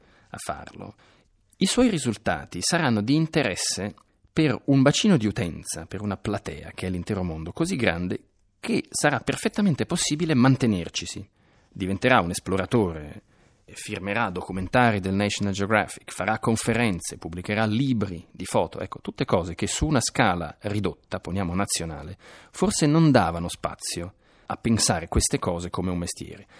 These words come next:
ma sulla scala attuale, che è quella di, che se un, se uno fa delle buone foto degli uccelli, non li vende soltanto in Italia, se è italiano, ma le può vendere a tutto il mondo,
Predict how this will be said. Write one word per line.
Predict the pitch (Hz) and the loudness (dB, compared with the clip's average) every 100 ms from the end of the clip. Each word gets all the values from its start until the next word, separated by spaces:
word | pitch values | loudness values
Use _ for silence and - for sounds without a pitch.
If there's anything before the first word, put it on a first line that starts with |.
| - _ | -20 _
ma | 95 | -6
sulla | - 127 113 | 0 0 0
scala | - 185 202 123 - _ _ _ - | 2 2 4 2 2 _ _ _ -12
attuale, | - - 120 107 80 71 - | -12 0 2 2 0 -8 -10
che | - | -8
è | 90 | -6
quella | - 127 87 | -2 -2 -2
di, | 92 85 - _ | -2 -6 -12 _
che | - | -10
se | - 95 | -6 0
un, | 104 98 92 85 73 | 2 2 0 -2 -6
se | - | -2
uno | 127 131 | 2 4
fa | 101 | 2
delle | 92 90 | 0 0
buone | 104 127 | 4 4
foto | 107 120 104 | 6 4 2
degli | 92 90 | 0 -2
uccelli, | 90 - 90 78 78 - - - _ | -2 -2 -2 -4 -12 -18 -20 -20 _
non | 95 | 0
li | 95 | 2
vende | 120 143 104 | 4 4 2
soltanto | 82 101 92 | -2 -4 -4
in | 85 | -4
Italia, | 85 82 76 76 - | -2 -4 -4 -10 -14
se | - | -14
è | |
italiano, | - 82 80 87 | -14 -14 -14 -10
ma | 92 | -8
le | 92 | -2
può | 113 | 0
vendere | 123 139 90 | 2 0 0
a | 85 | -6
tutto | - - | -10 -10
il | |
mondo, | 73 - - | -10 -12 -14